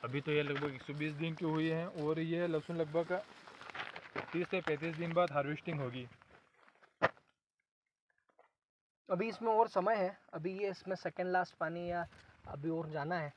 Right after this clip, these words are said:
Speaker 2: अभी हमने तीन चार दिन पहले यहाँ पर पानी दिया था और थोड़ा मौसम हम जैसा देख रहे हैं गर्म हो गया है, तो इस हिसाब से अब यहाँ दो पानी और जाने वाले हैं।
Speaker 1: अच्छा।
Speaker 2: तो एक सौ पैंतीस दिन में इसमें आखिरी पानी जाएगा।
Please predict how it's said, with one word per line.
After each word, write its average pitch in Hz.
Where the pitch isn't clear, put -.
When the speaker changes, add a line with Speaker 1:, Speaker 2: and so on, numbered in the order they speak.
Speaker 2:
अभी 147
हमने 151
तीन 147
चार 156
दिन 165
पहले 160
यहाँ 160
पर 156
पानी 160
दिया 175
था 151
और 170
थोड़ा 185
मौसम 185
हम 202
जैसा 190
देख 185
रहे 196
हैं 190
गर्म 175
हो 185
गया 185
है, 160
तो 185
इस -
हिसाब 175
से 208
अब 185
यहाँ 175
दो 175
पानी 170
और 156
जाने 143
वाले 123
हैं। 120
Speaker 1:
अच्छा। 139
Speaker 2:
तो 185
एक 190
सौ 233
पैंतीस 208
दिन 220
में 220
इसमें 220
आखिरी 180
पानी 147
जाएगा। 127